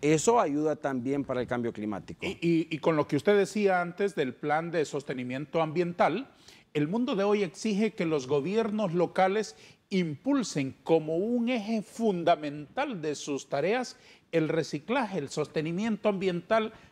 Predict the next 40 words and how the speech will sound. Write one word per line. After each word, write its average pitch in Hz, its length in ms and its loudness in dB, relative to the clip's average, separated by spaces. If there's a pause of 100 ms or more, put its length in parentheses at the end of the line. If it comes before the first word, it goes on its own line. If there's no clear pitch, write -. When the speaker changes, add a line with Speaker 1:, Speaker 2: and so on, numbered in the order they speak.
(240)
Speaker 2:
pasa 254 440 2
por 160 220 0
ahí, 233 240 0
por 151 220 0
un 175 120 0
esfuerzo 214 540 0
local 190 500 2 (400)
para 165 320 2
trabajar 180 560 2
en 175 140 -4
el 151 100 -6
reciclaje 175 640 -4
y 202 140 2
evidentemente 131 960 0
en 151 120 4
la 147 80 6
educación, 147 960 -2 (280)
eh, 127 560 2
de 156 120 6
los 165 280 2
ciudadanos 147 520 2
para 139 240 2
la 127 100 0
protección 135 460 -4
del 123 140 2
ambiente. 131 420 0
¿Le 143 120 -2
parece? 196 340 2
¿Está 151 180 4
de - 0 -
Speaker 1:
Bueno, 208 160 4
Speaker 2:
acuerdo 220 240 -4
usted? 156 120 2
Speaker 1:
ahí, 160 220 0
ahí 156 280 2
lo 202 180 2
que 208 100 0
nosotros 190 460 -2
proponemos 180 880 -2
es 156 500 0